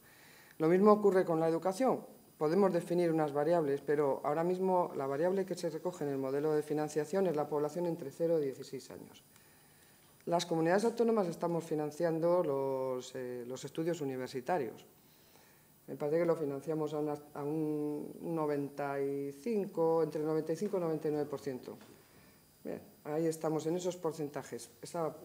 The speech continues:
eso no está recogido en el modelo de financiación, es un servi-, y es algo que es competencia nuestra y que tenemos que, que financiar. Eh, tampoco se recogen los estudiantes en sí, son pla-, simplemente población de cero a dieciséis,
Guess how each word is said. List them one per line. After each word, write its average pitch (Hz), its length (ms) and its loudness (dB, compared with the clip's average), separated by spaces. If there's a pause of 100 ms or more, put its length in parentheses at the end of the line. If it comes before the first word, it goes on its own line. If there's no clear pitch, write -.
(100)
eso 151 160 -8
no 143 80 -2
está 147 220 -2
recogido 135 520 -4
en 127 120 -4
el 131 100 -6
modelo 135 400 -6
de 135 220 -4
financiación, 143 760 -4 (100)
es - 120 -12
un 131 80 -4
servi-, 127 320 -6 (100)
y 123 80 -10
es 135 160 -10
algo 170 260 -4
que 135 60 -6
es 139 80 -8
competencia 165 640 -4 (600)
nuestra 208 500 0
y 139 60 -8
que 147 100 -8
tenemos 151 340 -6
que, 131 360 -10 (280)
que 143 120 -8
financiar. 123 760 -8 (420)
Eh, 131 520 2 (100)
tampoco 180 480 2
se 185 140 -2
recogen 214 340 2
los 165 140 0
estudiantes 175 580 0
en 156 140 -2
sí, 262 240 -4
son 180 240 -6
pla-, 180 180 -2
simplemente 220 500 2
población 160 400 2
de 170 120 0
cero 160 200 -2
a 156 60 0
dieciséis, 151 580 0